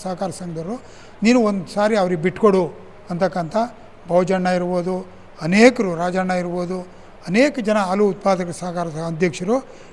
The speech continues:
ಈ ಒಂದು ಬೇಡಿಕೆನ ಆ ಅಪ್ಪನ ಮೇಲೆ ಇಟ್ಟರು. ಅದನ್ನು ಒಪ್ಕೊಂಡು ಮಾಡ್ಯವನೇ ವಿನ ಈ ಹಣಕಾಸಿನ ವಿಚಾರ ಎಲ್ಲ ಯಾರೋ ಹೇಳ್ಕೊಂತಾರಲ್ಲ ಭ್ರಷ್ಟರು, ಅವ್ರ ಕಥೆ ಅದು. ನನ್ನ ಅವನ ವಿಚಾರದಲ್ಲಿ ಹಣಕಾಸಿಂದ ಯಾವುದು ಮಧ್ಯ ಬಂದಿಲ್ಲ. ಕುಮಾರಸ್ವಾಮಿ ಅವರು ಹೇಳಿ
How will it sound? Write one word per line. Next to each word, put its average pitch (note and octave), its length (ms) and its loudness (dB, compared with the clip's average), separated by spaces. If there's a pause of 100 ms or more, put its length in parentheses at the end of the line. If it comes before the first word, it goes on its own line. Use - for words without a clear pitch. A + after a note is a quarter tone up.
ಈ G3 60 4
ಒಂದು F3 500 0
ಬೇಡಿಕೆನ G#3 420 4
ಆ F#3 120 -4
ಅಪ್ಪನ F3 260 -6
ಮೇಲೆ F3+ 220 -4
ಇಟ್ಟರು. G3+ 340 -6 (380)
ಅದನ್ನು A#3 340 6
ಒಪ್ಕೊಂಡು A3 520 2
ಮಾಡ್ಯವನೇ G3 380 0
ವಿನ D3+ 140 -6 (480)
ಈ G#3+ 100 4
ಹಣಕಾಸಿನ A#3 680 2
ವಿಚಾರ G#3 320 0
ಎಲ್ಲ F#3+ 220 -2 (480)
ಯಾರೋ G3+ 200 4
ಹೇಳ್ಕೊಂತಾರಲ್ಲ G3+ 680 2
ಭ್ರಷ್ಟರು, D#3+ 580 -8 (300)
ಅವ್ರ F#3+ 200 2
ಕಥೆ F3+ 320 2
ಅದು. - 240 -10 (320)
ನನ್ನ F#3+ 300 2 (100)
ಅವನ G#3+ 200 2
ವಿಚಾರದಲ್ಲಿ G3 640 0 (360)
ಹಣಕಾಸಿಂದ G#3 600 2
ಯಾವುದು G3+ 540 4
ಮಧ್ಯ F3+ 260 -2
ಬಂದಿಲ್ಲ. D3+ 300 -8 (440)
ಕುಮಾರಸ್ವಾಮಿ G#3 500 2
ಅವರು F#3 120 -2
ಹೇಳಿ F3+ 320 -2